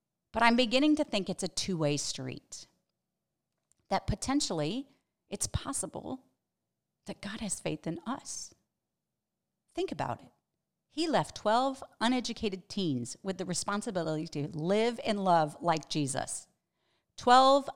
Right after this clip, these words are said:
undeveloped frontal lobed teenage kids. They were the ones to bring forth beauty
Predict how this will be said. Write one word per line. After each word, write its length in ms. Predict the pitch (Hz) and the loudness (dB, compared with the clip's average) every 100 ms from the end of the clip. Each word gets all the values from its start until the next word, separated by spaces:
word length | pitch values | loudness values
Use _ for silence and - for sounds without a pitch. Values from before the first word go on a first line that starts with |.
| - | 2
undeveloped 600 | 247 294 240 175 175 - | 6 6 6 4 4 0
frontal 320 | - 226 233 | 0 2 4
lobed 420 | 185 180 175 - - _ | 4 4 2 -10 -20 _
teenage 460 | - 208 160 143 - | 0 4 4 4 0
kids. 440 | 175 123 - - _ _ _ _ _ _ _ _ _ _ _ _ _ _ | -2 -4 -6 -20 _ _ _ _ _ _ _ _ _ _ _ _ _ _
They 240 | 160 240 311 | 8 8 8
were 140 | 311 | 6
the 100 | 294 | 6
ones 440 | 294 254 139 - _ _ - | 4 0 -6 -14 _ _ -6
to 100 | 208 | -6
bring 220 | 180 208 | -2 0
forth 320 | 202 196 185 - | 2 0 0 -4
beauty 380 | 233 247 - | -6 -4 -8